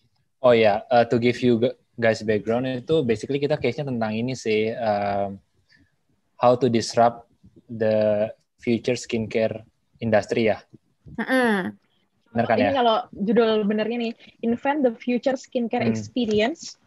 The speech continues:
Speaker 3: for Health Conscious Customer.
Speaker 1: Mhm.
Speaker 2: Betul.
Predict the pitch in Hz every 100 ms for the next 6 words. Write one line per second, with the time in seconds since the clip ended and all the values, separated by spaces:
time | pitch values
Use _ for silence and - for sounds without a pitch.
0 | _ - 233 220 226 247 - 240 233 233
1 | 233 226 214 _ 208 170 151 175 _ _
2 | _ _ 156 80 - _ 120 113 104 196
3 | - 214 202 190 170